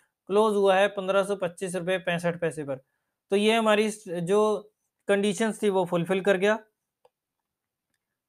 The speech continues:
अब मैं एक बार कंडीशंस को एक बार आपको ब्रीफ में बता देता हूँ। ग्रीन कैंडल का ओपन जो है वो होना चाहिए रेड कैंडल के क्लोज से ऊपर।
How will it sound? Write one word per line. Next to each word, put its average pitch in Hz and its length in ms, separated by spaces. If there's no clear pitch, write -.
अब 160 120
मैं 196 180
एक 185 100
बार 202 140
कंडीशंस 190 520
को 202 120
एक 185 160
बार 196 140
आपको 202 420
ब्रीफ 185 320
में 202 100
बता 175 240
देता 165 200
हूँ। 196 300
ग्रीन 214 280
कैंडल 214 360
का 220 120
ओपन 185 400
जो 190 140
है 190 220
वो 190 240
होना 190 240
चाहिए 180 440
रेड 190 320
कैंडल 180 380
के 196 100
क्लोज 180 340
से 208 160
ऊपर। 175 540